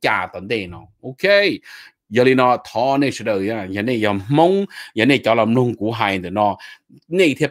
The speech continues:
bê là bê một chai nhỏ hồng như thì có chỉ xe cho mù, giờ có một chai nhỏ hồng là, à, giờ anh chơi họ là họ số tiền số bỏ tờ là có tao hậu sự chỉ đến tới chơi, ô xuyên đấy mình gì, ok? Chú,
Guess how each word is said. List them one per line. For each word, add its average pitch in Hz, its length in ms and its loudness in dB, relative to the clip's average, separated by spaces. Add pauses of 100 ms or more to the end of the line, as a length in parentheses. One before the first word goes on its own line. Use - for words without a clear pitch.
bê 147 240 2
là 120 180 -2
bê 143 120 2
một 117 200 0
chai 127 160 0
nhỏ 135 180 -4
hồng 95 180 -6
như 110 140 -2
thì 113 60 -4
có 143 180 -2
chỉ 95 260 -10
xe 143 280 -2
cho 131 180 -4
mù, 98 320 -8 (520)
giờ 110 180 2
có 143 140 4
một 110 200 2
chai 127 160 2
nhỏ 143 120 0
hồng 101 320 -4
là, 90 100 -2 (380)
à, 101 300 -2
giờ 98 160 0
anh 117 220 0
chơi 120 240 0
họ 117 140 -2
là 107 120 0
họ 113 160 0
số 101 340 -2 (100)
tiền 95 160 -2
số 110 120 -4
bỏ 92 200 -6
tờ 110 260 0
là 107 80 0
có 123 140 -6
tao 135 160 0
hậu 113 280 -2
sự 127 100 -4
chỉ 107 120 -8
đến 107 160 -2
tới 95 220 -2
chơi, 95 180 -6 (300)
ô 110 160 -2
xuyên 120 280 -4
đấy 90 200 -6
mình 95 140 -6
gì, 87 260 -14 (100)
ok? 107 100 2 (1600)
Chú, 190 120 2